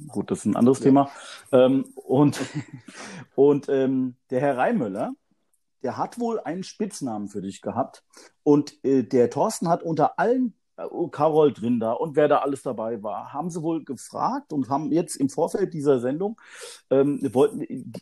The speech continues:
Speaker 1: keiner kam mehr auf den Spitznamen, der, der, den dir der Reimöller gegeben hat dort. Und, ähm, das möchte ich doch jetzt irgendwie mal wissen, ob du dich daran noch erinnern kannst, was du da für einen Spitznamen hattest während des Kurses.
Speaker 2: Ich wüsste nicht, dass es, ähm,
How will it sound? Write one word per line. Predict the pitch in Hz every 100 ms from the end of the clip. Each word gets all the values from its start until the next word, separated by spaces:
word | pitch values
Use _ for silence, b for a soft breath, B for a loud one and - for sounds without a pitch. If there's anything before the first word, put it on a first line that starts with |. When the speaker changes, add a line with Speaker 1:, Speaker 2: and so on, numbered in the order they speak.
| -
Speaker 1:
keiner | 143 196 254
kam | - 151 196
mehr | 196
auf | -
den | 202
Spitznamen, | - 277 - 339 185 135
der, | 131
der, | 135 127
den | 123 151 147
dir | 160
der | 156
Reimöller | - 294 196 120
gegeben | 110 117 110 101
hat | -
dort. | - - _ _ b b b b
Und, | 131 143 139
ähm, | 135 135 127 -
das | 165 196
möchte | 180 165
ich |
doch | 151 147
jetzt | 139
irgendwie | 170 175 160
mal | 139
wissen, | 120 135
ob | 123 -
du | 175
dich | 185
daran | 160 147 147
noch | 131
erinnern | 131 131
kannst, | 131 123
was | 127 -
du | 160
da | 185
für | 160
einen | 147
Spitznamen | - 156 - 104 95
hattest | 92 - - - _ _ -
während | 120 117 95
des | -
Kurses. | 113 95 85 - -
Speaker 2:
Ich | 95 92 - _ _ _ _ -
wüsste | 113 123 120
nicht, | 107 127 117
dass | 101 95
es, | - - - 104
ähm, | 101 95